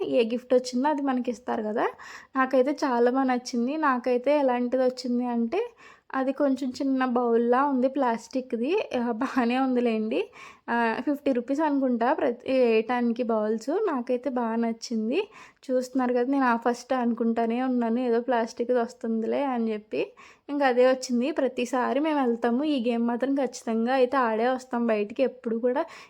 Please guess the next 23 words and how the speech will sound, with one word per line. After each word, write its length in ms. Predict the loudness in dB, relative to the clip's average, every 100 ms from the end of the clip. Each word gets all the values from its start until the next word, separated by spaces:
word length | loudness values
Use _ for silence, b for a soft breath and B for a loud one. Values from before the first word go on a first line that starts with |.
| 0
ఇలాంటివి 480 | 2 4 2 2 4
అయితే 200 | 4 2
వస్తాయి. 420 | 0 0 -2 2
లేకపోతే 560 | 2 0 -4 -4 -2 -2
క్లిప్స్ 360 | -2 -6 -2
ఉంటాయి 220 | -2 0
కదా, 120 | 0 0
బట్టల 400 | -2 -2 0 2
క్లిప్లు. 440 | 2 -2 0 2
మా 140 | 2
ఇంట్లో 320 | 0 -2 -2 -4
ఇప్పటికి 400 | -4 -8 -8 -4
కూడా 180 | -2
లాస్ట్ 320 | 0 -2 -4 -4
టైమ్, 260 | -2 0
అంతకు 360 | 0 -2 -2 -2
ముందు 260 | -2 -2
ఇయర్ 300 | 0 0 0 -4 B B _
అలా 220 | -2 0
ఒక 160 | 0 0
టూ 200 | 2 0
త్రీ 220 | 2 2
ఇయర్స్, 640 | 4 4 2 4 6 6